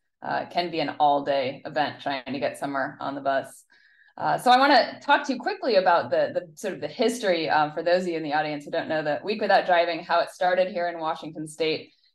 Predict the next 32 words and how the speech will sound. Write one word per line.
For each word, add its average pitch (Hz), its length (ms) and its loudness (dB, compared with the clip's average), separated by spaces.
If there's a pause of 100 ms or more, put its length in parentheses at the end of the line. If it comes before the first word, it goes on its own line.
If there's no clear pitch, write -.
(100)
and 185 120 2
now, 180 260 6
uh, 165 280 4
how 170 300 4
it's 175 220 -2
gone, 175 320 0
uh, 160 240 -2
to 151 180 -14
become 190 260 -4
the 185 80 2
National 202 540 0
Week 151 160 -2
Without 143 280 0
Driving, 147 440 -4
thanks 160 240 -8
to 165 100 -16
support - 420 -4
from 156 140 -8
America 147 420 -2
Walks 147 400 0
and 139 200 -8 (220)
tremendous 175 760 0
organizing 175 540 2
work 156 200 -4
by 147 180 2
Ruth, 147 500 -6
who, 147 160 -6
uh, 147 180 0
introduced 160 880 -10
us, 151 300 -6 (400)
uh, 143 240 4
today. 151 580 0